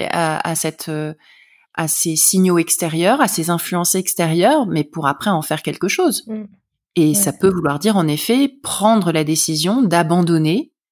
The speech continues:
Speaker 1: une manière de voir les choses ou une voie que tu avais choisie. Euh, et c'est très important de savoir abandonner. Euh,
Speaker 2: Mm.
Speaker 1: être, euh, le, être déterminé à tout prix, euh, dans une, dans quelque chose qui est mauvais,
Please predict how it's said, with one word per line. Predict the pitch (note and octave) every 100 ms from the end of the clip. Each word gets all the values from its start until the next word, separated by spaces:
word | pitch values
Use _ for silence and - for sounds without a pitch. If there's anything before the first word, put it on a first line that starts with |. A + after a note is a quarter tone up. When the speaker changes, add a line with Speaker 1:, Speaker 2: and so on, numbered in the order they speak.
| _ _ -
Speaker 1:
une | F#3
manière | F3+ D#3+ D#3+
de | D#3
voir | D3 C#3+
les | D3
choses | - D#3 E3+ G3 G#3+ G#3+ F3
ou | F3+ F3+
une | D#3+
voie | D3 D#3+ F3
que | F3+
tu | - D#3
avais | D3 D3
choisie. | - C#3+ - E3+ G3 G#3 G3+
Euh, | E3 D#3 - - _ -
et | D3
c'est | D3+
très | - E3
important | D3+ F3 G3 D4+
de |
savoir | - E3 D#3+
abandonner. | D#3 D#3 D3+ D3+ E3 _ _ _ _ _
Euh, | D#3 C#3+ -
Speaker 2:
Mm. | G3+ F#3+ F#3+ _ _
Speaker 1:
être, | D3+ - -
euh, | D#3+ D3 C#3 C#3 C3+ C3+ C3+ - _ -
le, | G2 G#2 C#3 -
être | D#3 - D3+
déterminé | C#3+ F3+ - G3 F#3 F#3+ F#3 F#3 F3+
à |
tout | D#3 - F3
prix, | - G#3 G3 F#3+
euh, | D3+
dans | D3
une, | C#3+ D3+ D3 C#3+
dans | C#3 C#3+
quelque | D#3 -
chose | D3 D#3
qui | - D3
est |
mauvais, | C3+ C#3+ D3 D#3 A#3